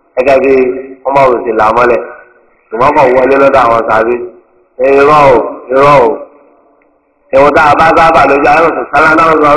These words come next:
ó lè jáde láyé lórí ẹ̀. Òun ni tàbí sọ, ayé adé sọ kalẹ̀ lórí ẹ̀. Ṣé ká jẹ, ṣé ká pa méjèèjì pọ̀? Àbí kò ṣe fẹ́ kọ pé aṣọ ìrọ̀mù ẹ̀, ọjà tó gbé ìrọ̀mù ni yọ̀mù tẹ̀lé. Ó bá wọn jáde ní ìdíjọ́ ni ká máa tọ́lá fún kọ̀ọ̀kan fún.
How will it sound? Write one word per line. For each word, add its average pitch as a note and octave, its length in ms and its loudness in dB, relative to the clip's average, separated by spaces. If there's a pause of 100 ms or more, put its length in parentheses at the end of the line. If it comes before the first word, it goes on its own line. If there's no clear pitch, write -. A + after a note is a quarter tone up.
(100)
ó F3 120 -2
lè F3+ 140 2
jáde D#3+ 320 -2
láyé D#3+ 280 0
lórí E3 280 2
ẹ̀. - 140 0 (680)
Òun C3 140 0
ni D3 100 0
tàbí D3+ 280 0
sọ, C#3 180 -4 (420)
ayé D#3+ 200 0
adé D#3 160 0
sọ D3+ 140 0
kalẹ̀ B2+ 280 0
lórí C#3+ 200 0
ẹ̀. C3 100 -2 (1000)
Ṣé D3+ 80 -2
ká D3 180 -2
jẹ, C#3+ 180 0
ṣé D3 140 2
ká C#3+ 140 0
pa C3+ 160 -2
méjèèjì C#3+ 460 0
pọ̀? A2 180 -2 (580)
Àbí A2+ 160 -4
kò C#3 140 0
ṣe C#3 180 2
fẹ́ D3 200 2
kọ C#3 180 0
pé D3+ 160 0 (360)
aṣọ C3+ 300 2 (280)
ìrọ̀mù C3+ 420 0
ẹ̀, B2 140 0 (380)
ọjà B2 240 -2
tó C#3 120 -6
gbé D3+ 120 -2
ìrọ̀mù C3+ 320 2
ni B2 100 -2
yọ̀mù C3 220 0
tẹ̀lé. A2 340 -6 (720)
Ó D3+ 100 -6
bá F3 120 2
wọn D#3+ 220 4
jáde D3 280 0
ní D3 140 2
ìdíjọ́ C#3+ 260 -2
ni C3+ 100 -2
ká C3 100 2
máa B2+ 160 -2
tọ́lá C#3+ 200 0
fún C#3+ 160 -2
kọ̀ọ̀kan A#2 320 0
fún. A2+ 160 -14